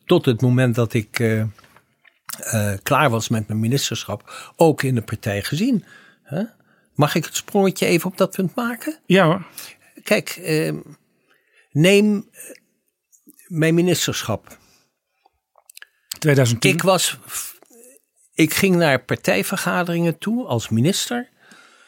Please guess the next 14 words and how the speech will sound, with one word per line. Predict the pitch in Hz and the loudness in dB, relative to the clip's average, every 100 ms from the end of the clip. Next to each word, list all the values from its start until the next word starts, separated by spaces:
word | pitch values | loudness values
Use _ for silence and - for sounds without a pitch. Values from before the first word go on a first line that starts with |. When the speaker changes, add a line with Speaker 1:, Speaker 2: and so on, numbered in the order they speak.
| _ _ | _ _
Speaker 1:
Legde | 143 175 - | 2 2 2
daar | 156 143 | 2 2
bijvoorbeeld | 123 - 180 143 120 | 0 0 2 2 -2
voor | - 170 147 123 | -2 2 4 2
de | 117 | 0
thematiek | - 131 120 - 143 | -2 -2 -2 -4 -6
van, | - 127 113 107 98 | -2 0 0 0 -2
eh, | - 110 104 | -4 -4 -4
het, | - 131 - | -4 -4 -4
het | - - | -8 -2
probleem | 123 131 151 131 | 0 4 4 4
van | - 110 | 0 -2
het | 95 | 0
Midden-Oosten. | 113 107 127 185 - - 226 | 0 0 2 0 0 -4 -4